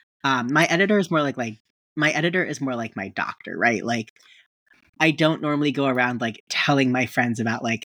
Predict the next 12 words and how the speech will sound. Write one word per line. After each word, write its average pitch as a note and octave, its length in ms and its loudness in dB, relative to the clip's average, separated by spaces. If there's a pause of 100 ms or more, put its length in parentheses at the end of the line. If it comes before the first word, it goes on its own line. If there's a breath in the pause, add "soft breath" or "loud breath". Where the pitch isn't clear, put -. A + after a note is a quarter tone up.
the C3+ 60 4
consistency C3 720 2
of A#2 120 -2
my G#2+ 140 0
mucus A2+ 640 -4 (460 loud breath)
or, B2+ 260 4
like, A#2+ 220 -4 (160)
my, B2+ 240 4 (640)
you C#3+ 180 6
know, A#2+ 120 -2 (100)
bowel A2+ 200 -2 (100)
movement. A#2 580 -6